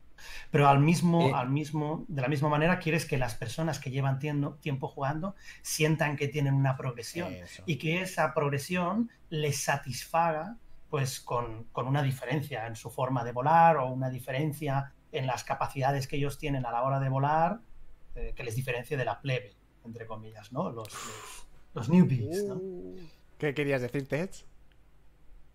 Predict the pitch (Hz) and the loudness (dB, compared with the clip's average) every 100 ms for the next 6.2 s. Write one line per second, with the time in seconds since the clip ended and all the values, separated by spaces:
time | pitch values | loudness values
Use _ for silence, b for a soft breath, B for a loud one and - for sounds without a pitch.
0 | - 185 185 190 185 - - - - 135 | -4 6 8 8 4 -10 -20 -18 4 4
1 | 139 - 135 135 139 170 175 - 147 131 | 6 6 8 8 8 6 4 0 2 4
2 | 127 117 113 110 107 104 98 - 156 143 | 6 4 4 4 2 2 0 2 4 4
3 | 139 156 156 - 120 117 - 139 143 143 | 2 0 0 0 2 2 2 2 4 2
4 | 131 - 143 147 151 151 147 131 - 120 | 0 0 4 4 4 2 0 -2 0 0
5 | 113 107 107 104 101 - 127 113 - 175 | 0 0 0 0 0 2 4 4 2 -2
6 | 120 - | -2 -6